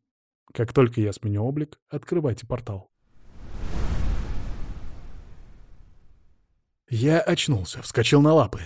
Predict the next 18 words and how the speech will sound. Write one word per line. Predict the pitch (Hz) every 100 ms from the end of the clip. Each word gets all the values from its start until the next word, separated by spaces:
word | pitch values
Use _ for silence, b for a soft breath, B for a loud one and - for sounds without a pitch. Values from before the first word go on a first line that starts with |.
| -
увидел | 131 123 160 165
в | 131
паре | - 160 151
шагов | 143 135 147
от | 147
себя | 147 139
Сиера | 131 123 117 117
Китмулон. | - 117 113 104 90 87 _ _ _ _
Тот | 139 139
хоть | 156 147
и |
казался | 135 123 135 143 123
испуганным, | - - 160 170 160
но | 139
пытался | 113 120 120 131 -
скрыть | - - 110 -
свои | 117 104
эмоции. | 98 98 - 113